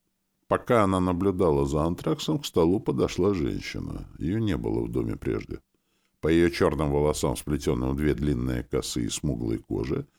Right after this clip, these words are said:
Лилайна догадалась, что это и была та самая служанка.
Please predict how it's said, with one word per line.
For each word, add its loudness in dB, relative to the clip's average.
Лилайна 4
догадалась, 4
что 2
это 4
и 6
была 4
та 0
самая 2
служанка. -6